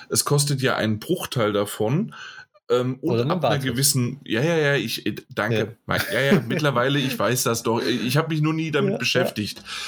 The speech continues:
Speaker 1: Ähm, mittlerweile ist es ja so, nach sieben Tagen, wenn es noch auf dem l-,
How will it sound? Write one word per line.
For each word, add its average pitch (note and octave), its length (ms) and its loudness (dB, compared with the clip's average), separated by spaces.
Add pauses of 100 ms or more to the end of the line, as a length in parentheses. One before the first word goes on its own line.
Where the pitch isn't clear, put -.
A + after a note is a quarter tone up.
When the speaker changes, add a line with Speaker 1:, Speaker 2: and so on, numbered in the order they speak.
(140)
Speaker 1:
Ähm, A#2+ 360 2 (200)
mittlerweile C3+ 520 0
ist C#3 120 0
es C#3 60 0
ja C3+ 100 2
so, C#3+ 380 0
nach A2+ 220 0
sieben B2 360 2
Tagen, C3 460 2
wenn A#2 100 2
es A2+ 140 0
noch A#2 120 0
auf G#2+ 180 0
dem G#2+ 160 -2
l-, G#2+ 260 0